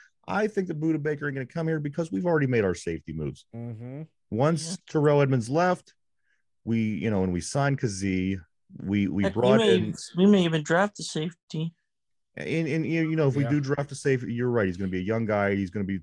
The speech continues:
Speaker 1: to work into the team. I just, and, and the other guy, um, um, Keanu
Speaker 2: Keanu
Speaker 1: Neal.
Speaker 2: Neal.
Speaker 1: I mean, the guy's already, he picked his number. He's
Speaker 3: Yeah,
Speaker 1: gonna be
Speaker 3: he's good.
Speaker 1: thirty-one.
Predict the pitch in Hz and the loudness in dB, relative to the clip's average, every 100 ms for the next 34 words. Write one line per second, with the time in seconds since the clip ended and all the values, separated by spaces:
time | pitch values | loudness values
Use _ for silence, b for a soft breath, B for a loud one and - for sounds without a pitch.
0 | - 98 90 101 95 98 92 82 76 113 | -6 -2 2 2 2 0 0 -4 -4 -2
1 | 110 113 b b b b 113 117 113 - | 0 -2 b b b b 0 2 0 -4
2 | - 117 107 104 98 107 110 98 101 101 | -2 0 0 0 2 0 0 0 2 2
3 | 98 82 82 78 73 67 - - 71 60 | 2 0 -2 -4 -6 -10 -14 -10 -8 -6
4 | 60 - 62 - _ 110 104 107 104 127 | -8 -14 -20 -20 _ -4 0 2 2 4
5 | 143 151 107 - _ - - 104 98 113 | 2 0 -4 -12 _ -20 -6 -2 0 2
6 | 123 104 98 95 - 104 92 120 139 143 | 2 2 0 -4 -8 -8 -4 0 4 6
7 | 165 180 185 123 160 156 151 208 | 6 8 6 4 4 4 2 -2